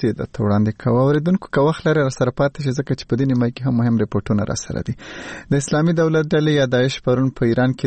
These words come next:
د جنوري د دریمې د دوو خونړیو چاودنو ذمواري منلې ده. هغه چاودنې په کرمان ښار کې د انقلاب ساتونکي ځواک د قدس ډلې د پخوانی قومندان قاسم سلیماني د څلورم تلین په مراسمو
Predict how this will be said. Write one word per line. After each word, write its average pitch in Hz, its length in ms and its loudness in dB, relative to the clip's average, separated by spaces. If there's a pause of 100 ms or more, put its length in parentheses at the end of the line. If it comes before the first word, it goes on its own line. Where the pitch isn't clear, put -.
د 104 140 -2
جنوري 110 340 2
د 110 160 0
دریمې 127 400 2
د 101 160 0
دوو 127 260 4
خونړیو 113 680 0
چاودنو 110 540 0
ذمواري 101 440 2
منلې 95 320 0
ده. - 60 -14 (340)
هغه 123 240 2
چاودنې 117 420 0
په - 120 -10
کرمان 127 420 2
ښار 101 240 0
کې 110 120 -2
د 101 120 0
انقلاب 107 360 0
ساتونکي 107 440 -2 (100)
ځواک 117 240 0 (100)
د 98 160 -2
قدس 120 260 0 (120)
ډلې 104 220 2
د - 120 -4
پخوانی 113 360 0
قومندان 107 380 2 (440)
قاسم 117 420 0
سلیماني 107 520 2
د 110 120 0
څلورم 110 440 2
تلین 123 240 0
په 107 160 0
مراسمو 101 460 0